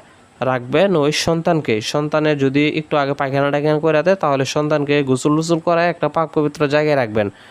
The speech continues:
এবং যিনি মূলত এই আয়াতগুলো পড়বেন, উনি ইচ্ছা করলে মুখস্থ পড়তে পারেন অথবা দেখে দেখেও পড়তে পারেন। ধরুন এভাবে পড়বেন, "আপনার সন্তান হলো সামনে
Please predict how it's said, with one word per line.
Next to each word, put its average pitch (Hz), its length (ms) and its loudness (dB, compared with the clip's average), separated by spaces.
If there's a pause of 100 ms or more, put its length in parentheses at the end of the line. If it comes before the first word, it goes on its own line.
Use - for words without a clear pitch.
(440)
এবং 156 380 0
যিনি 143 260 4
মূলত 175 280 2
এই 170 140 4
আয়াতগুলো 147 420 0
পড়বেন, 117 460 0 (680)
উনি 156 240 4
ইচ্ছা 160 240 0
করলে 165 160 2
মুখস্থ 151 400 -2
পড়তে 165 340 0
পারেন 180 260 2
অথবা 151 280 0
দেখে 131 320 0
দেখেও 165 240 2
পড়তে 143 320 0
পারেন। 117 260 -2 (260)
ধরুন 160 360 2
এভাবে 156 320 2
পড়বেন, 160 440 2 (580)
"আপনার 165 460 0 (280)
সন্তান 175 600 -2
হলো 156 280 2
সামনে 147 640 0